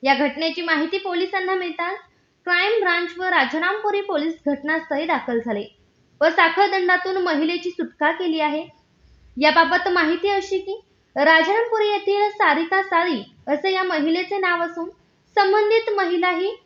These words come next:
वेडसर असून रस्त्यावर फिरताना काहीही उचलून घेते आणि खाण्याचा प्रयत्न करते.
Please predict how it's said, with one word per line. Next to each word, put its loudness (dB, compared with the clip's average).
वेडसर 2
असून -8
रस्त्यावर 4
फिरताना 0
काहीही 0
उचलून -2
घेते -6
आणि 2
खाण्याचा 0
प्रयत्न -4
करते. -8